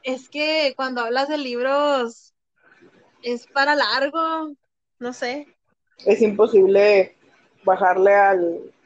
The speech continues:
Speaker 2: al tiempo. Y mira que creo que aquí nos estamos absteniendo de muchas cosas.
Speaker 1: Sí, la verdad que sí, sí le estamos cortando mucho por, por el tiempo, más que nada.
Speaker 2: Por la audiencia. Pero bueno,
Speaker 1: Sí.
Speaker 2: muy bien. Despidámonos.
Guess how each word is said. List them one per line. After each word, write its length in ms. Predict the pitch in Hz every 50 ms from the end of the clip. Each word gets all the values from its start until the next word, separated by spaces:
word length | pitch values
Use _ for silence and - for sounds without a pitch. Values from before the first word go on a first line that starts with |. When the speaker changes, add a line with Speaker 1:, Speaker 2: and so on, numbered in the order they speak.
| _ -
Speaker 2:
al 180 | 190 185 185
tiempo. 360 | 190 202 202 196 - 202 - - _ _ _ -
Y 60 | 214 214
mira 260 | 226 240 226 233 240
que 320 | - 277 247 220 185 233 -
creo 160 | 214 208 202
que 60 | 214
aquí 160 | 220 220 - 233
nos 180 | 226 240 247
estamos 920 | 247 - 202 - 190 196 196 208 214 214 208 202 190 190 - - - _ _ _ _ _ -
absteniendo 580 | - 226 - - - 196 196 190 185 185 190 208
de 60 | 226
muchas 340 | 226 208 196 226 262 - -
cosas. 420 | - 208 208 233 247 262 285 - _ _ _ _ _ _ _ _ _ _ 254 254 _ _ _ _ _ -
Speaker 1:
Sí, 320 | 302 240 247 277 320 - _ _ _ _ _ _ _ _
la 120 | 254 262 262
verdad 260 | 262 262 262 262 254
que 120 | 254 320 349
sí, 200 | 339 320 294 -
sí 80 | 330
le 80 | 320 311
estamos 280 | 320 311 277 285 302 -
cortando 380 | - 359 - - 220 220 240
mucho 300 | 254 269 277 294 311 330
por, 340 | - - 294 262 233 208 190 _ _ _ -
por 100 | 233 226
el 160 | 226 233 214
tiempo, 340 | - 214 220 247 294 - 370 _ _ _ _ _ _ _ _
más 200 | - 233 233 233
que 100 | - 247
nada. 240 | 240 226 220 226 262 _ _ _ _ _ _ _ _ _ _ _ _ 202
Speaker 2:
Por 140 | 202 202
la 100 | 208 185
audiencia. 460 | 175 175 175 175 180 196 196 - 196 - _ _ _ _ _ _
Pero 160 | - 196 185 180
bueno, 260 | 180 180 180 185 - _
Speaker 1:
Sí. 180 | _ _ -
Speaker 2:
muy 100 | 233 202
bien. 240 | 196 180 180 - - _ _ _ _ _ _ _ _ _
Despidámonos. 840 | - 202 240 - - 196 185 175 190 220 208 208 214 208 - _ _